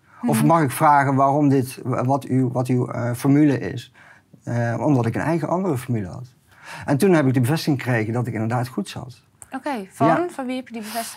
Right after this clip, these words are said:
Speaker 1: Eh,
Speaker 2: gekregen?
Speaker 1: destijds, eh, is de Nederlandse Gezondheidsraad.
Speaker 2: Oké.
Speaker 1: Daar is het mee begonnen.
Speaker 2: Dat
Speaker 1: Dus
Speaker 2: was in tweeduizend negen?
Speaker 1: Eh, dat is, dat is rond die koers geweest, ja. Dat moet allemaal rond die koers zijn
Speaker 2: Oké,
Speaker 1: geweest,
Speaker 2: ja, dat
Speaker 1: ja.
Speaker 2: is meer dan tien jaar geleden. Dus,
Speaker 1: Ja, ja,
Speaker 2: dus
Speaker 1: ja, ja, ja.
Speaker 2: wat is er dan nu gebeurd? Wat hebben ze gedaan met die onderzoeken?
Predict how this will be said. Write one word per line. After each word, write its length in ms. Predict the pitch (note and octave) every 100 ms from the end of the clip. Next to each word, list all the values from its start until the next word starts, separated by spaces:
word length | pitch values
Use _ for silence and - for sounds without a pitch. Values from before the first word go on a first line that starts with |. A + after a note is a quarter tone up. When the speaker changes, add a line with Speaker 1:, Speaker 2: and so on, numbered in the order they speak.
| A#3
Speaker 1:
Eh, 140 | A3+
Speaker 2:
gekregen? 100 | C#3+
Speaker 1:
destijds, 520 | D3 B2+ E3 F#3 F#3
eh, 160 | F3+ E3+
is 120 | D3+
de 60 | C#3
Nederlandse 360 | D#3+ D#3 C#3
Gezondheidsraad. 880 | - C3+ C3+ A2+ G2 - - - - -
Speaker 2:
Oké. 260 | A#3 G3 B2
Speaker 1:
Daar 160 | C#3
is 60 | D3+
het 100 | C3+
mee 140 | C#3
begonnen. 640 | C3 B2+ E3+ G3 A3+ D4+ B3+
Speaker 2:
Dat 100 | G#3+
Speaker 1:
Dus 100 | A3
Speaker 2:
was 140 | A#3
in 200 | - A#3+
tweeduizend 400 | A#3+ A#3 A3+ G#3
negen? 340 | G3 F#3 F3+ F3+ F#3+ - -
Speaker 1:
Eh, 880 | C#3 D3 D3+ D3+ D3+ D3 D3 C#3+ C#3+
dat 160 | C#3 C3+
is, 80 |
dat 260 | C3+ - D3+
is 80 | -
rond 160 | C#3
die 80 | C#3
koers 260 | B2+ D#3 D3
geweest, 380 | C3+ B2 B2 -
ja. 140 | G2
Dat 100 | A2
moet 140 | C3+
allemaal 200 | C3+ C#3+
rond 140 | B2 A#2+
die 80 | B2
koers 200 | B2 A#2+
zijn 140 | A2
Speaker 2:
Oké, 120 | -
Speaker 1:
geweest, 160 | A#3 F#3+
Speaker 2:
ja, 180 | F3+ E3+
dat 40 |
Speaker 1:
ja. 60 | F#3
Speaker 2:
is 180 | E3+ - F#3
meer 280 | F#3+ G3
dan 180 | G3+ G3+
tien 140 | G3+ G3+
jaar 180 | F#3+
geleden. 480 | F3+ F#3+ F#3+ F3+ F#3
Dus, 100 | G3+
Speaker 1:
Ja, 140 | C#3 C3+
ja, 80 | A#2
Speaker 2:
dus 140 | G2
Speaker 1:
ja, 60 | -
ja, 60 | - - - - _ -
ja. 80 |
Speaker 2:
wat 160 | F#3+ G#3+
is 120 | A3
er 80 | A#3
dan 160 | G#3 G#3
nu 120 | G#3
gebeurd? 440 | G#3 F#3+ G3+ F#3
Wat 160 | F#3+ G3+
hebben 180 | G3+ G3
ze 80 |
gedaan 340 | - G3+ G3 F#3+
met 100 | F#3
die 120 | F#3
onderzoeken? 440 | F3+ F3+ F#3 B3